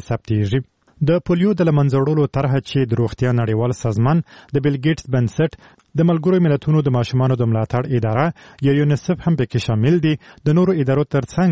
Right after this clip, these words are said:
د ګوزن د له منځه وړلو هڅې په نولس سوه اته اتیا میلادي کال کې پیل کړلې.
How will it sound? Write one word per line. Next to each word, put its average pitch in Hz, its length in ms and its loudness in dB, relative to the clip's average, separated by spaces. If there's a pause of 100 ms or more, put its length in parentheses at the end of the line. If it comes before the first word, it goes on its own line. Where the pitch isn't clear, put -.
(320)
د 120 160 0
ګوزن 127 380 0
د - 20 2 (100)
له 117 120 0
منځه 113 200 0
وړلو 151 280 2 (260)
هڅې 151 300 0 (360)
په 143 100 0 (180)
نولس 170 320 2
سوه 107 260 0 (220)
اته 131 180 -2 (140)
اتیا 120 280 -2
میلادي 147 360 2
کال 127 200 -2
کې 135 100 0 (100)
پیل 113 280 -2
کړلې. 110 280 0